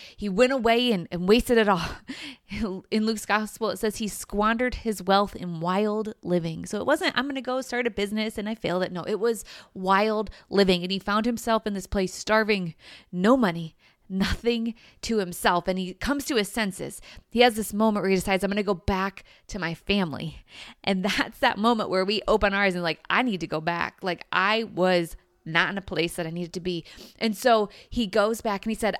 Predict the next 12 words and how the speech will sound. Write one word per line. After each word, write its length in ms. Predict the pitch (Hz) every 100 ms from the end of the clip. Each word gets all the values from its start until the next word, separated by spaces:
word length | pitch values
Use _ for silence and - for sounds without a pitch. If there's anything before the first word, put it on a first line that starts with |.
| -
"I 120 | 226
will 100 | 220
go 140 | 202
back 360 | 175 220 214 220
to 100 | 240
my 100 | 233
father 320 | 214 196 190
and 100 | 185
say 200 | - 190
to 80 | 180
him, 240 | 170 185
'Father, 500 | 175 - 196 180 190